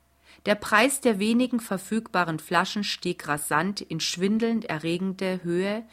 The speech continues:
und gipfelte in einer gemeinsamen Versteigerung von sechs Flaschen,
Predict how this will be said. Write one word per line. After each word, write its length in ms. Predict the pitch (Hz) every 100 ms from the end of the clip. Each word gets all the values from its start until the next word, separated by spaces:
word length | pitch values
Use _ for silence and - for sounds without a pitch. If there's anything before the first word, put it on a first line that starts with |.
| - - -
und 200 | 196 -
gipfelte 520 | 262 - 277 269 254
in 100 | 214
einer 280 | 165 196 190
gemeinsamen 720 | 180 170 156 214 - 214 208
Versteigerung 840 | 170 156 - 151 175 208 202 196
von 220 | - 165
sechs 400 | 156 180 196 -
Flaschen, 560 | - 160 175 - 196